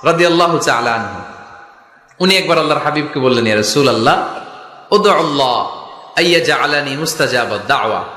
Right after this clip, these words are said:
"ও নবী, আপনি তো দোয়া করলে কবুল হয়, আপনি একটু আমার জন্য দোয়া করেন, আল্লাহ যেন আমারে মুস্তাজাবুদ দাওয়া বানিয়ে দেয়।" কি বানিয়ে দেয়?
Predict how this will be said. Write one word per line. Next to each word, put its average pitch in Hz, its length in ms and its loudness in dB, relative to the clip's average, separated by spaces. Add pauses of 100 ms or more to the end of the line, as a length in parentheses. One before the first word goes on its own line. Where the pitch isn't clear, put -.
(440)
"ও 143 60 0
নবী, 165 300 2
আপনি 151 240 -2
তো 165 100 -4
দোয়া 170 200 2
করলে 170 240 0
কবুল 175 360 4
হয়, 120 260 2 (380)
আপনি 151 220 -2
একটু 156 140 0
আমার 143 200 0
জন্য 143 260 -2
দোয়া 156 180 2
করেন, 113 320 -2 (220)
আল্লাহ 156 260 4
যেন 151 140 0
আমারে 139 280 0
মুস্তাজাবুদ 143 640 0
দাওয়া 151 320 2
বানিয়ে 117 340 -2
দেয়।" 98 340 -4 (500)
কি 143 100 0
বানিয়ে 160 320 2
দেয়? 117 320 0